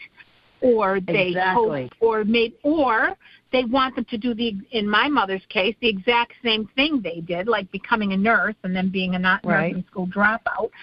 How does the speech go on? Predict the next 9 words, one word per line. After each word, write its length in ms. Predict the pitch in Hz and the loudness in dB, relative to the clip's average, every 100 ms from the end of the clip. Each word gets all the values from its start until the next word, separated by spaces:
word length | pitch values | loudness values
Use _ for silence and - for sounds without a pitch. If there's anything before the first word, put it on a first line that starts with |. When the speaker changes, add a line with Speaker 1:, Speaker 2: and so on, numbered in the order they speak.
| - - - - | -18 -14 -10 0
Speaker 1:
Um, 360 | 247 233 240 - | 2 2 0 -2
you 160 | 285 359 | 0 0
know, 200 | 262 196 - | 0 -4 -4
so 160 | 359 330 | -4 -2
I, 200 | 311 349 - | -2 -2 -2
I, 180 | 294 - - | -2 -2 -4
<laughs> 920 | - - 508 - _ - - - - | -2 -2 -2 -4 _ -18 -16 -6 0
that's 180 | 240 - | 0 0
my, 240 | 233 214 | -2 -2